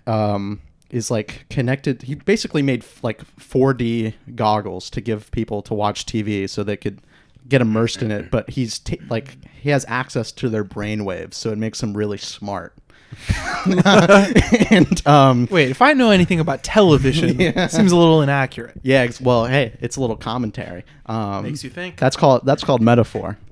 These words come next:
Speaker 1: But, um,
Speaker 2: <laughs>
Speaker 1: and so Jim Carrey and Two-Face meet up, and they're trying to take down Batman. Two-Face kills Robin's family. Robin is a, a trapeze artist in a circus, and, um, all, his troupe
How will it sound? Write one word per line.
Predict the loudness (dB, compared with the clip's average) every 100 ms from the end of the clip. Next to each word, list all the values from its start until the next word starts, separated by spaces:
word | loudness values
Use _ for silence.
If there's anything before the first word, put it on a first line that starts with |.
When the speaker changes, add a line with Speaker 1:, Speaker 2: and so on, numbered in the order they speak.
| 2
Speaker 1:
But, | 6
um, | 8 6 4 2 -2 -4 -8 -10 -20
Speaker 2:
<laughs> | -20 _
Speaker 1:
and | 0 4
so | 4 4
Jim | 2 -2
Carrey | 2 4 4 2
and | 0
Two-Face | 0 0 4 2 2 -2 -4
meet | 4 4 4
up, | 2 -2 -2
and | -2
they're |
trying | -2 -2 -2
to |
take | -2 -2
down | 0 -2
Batman. | 2 2 2 -2 -4 -6 -10 _ -6
Two-Face | -2 0 2 0 0 -8 -10 -20 _ -6
kills | 2 4 4 2 -4
Robin's | -4 0 0 -2 -4 -8 -10 -12
family. | -6 -4 -2 -2
Robin | 0 2 2 0
is | 0 -2
a, | -2 -4
a | -4
trapeze | -4 -2 -2 -2 -4
artist | -6 -8 -14 -16 -18 -16 -8
in | -6
a |
circus, | -4 -2 -2 -2 -10 -10 -10 -14 _ _ _ _ -8
and, | -6 -4
um, | -2 -2 -4
all, | -6 -8 -6
his | -6 -6
troupe | -8 -2 -2 -2